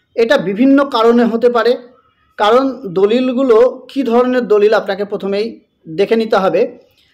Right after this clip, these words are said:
সেটা যদি বিক্রয় সূত্রে দলিল হয় তাহলে একরকমভাবে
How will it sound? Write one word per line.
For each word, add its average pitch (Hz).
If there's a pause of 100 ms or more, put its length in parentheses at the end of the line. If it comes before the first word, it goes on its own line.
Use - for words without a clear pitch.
সেটা 240
যদি 240
বিক্রয় 220
সূত্রে 262
দলিল 247
হয় 226 (460)
তাহলে 226
একরকমভাবে 220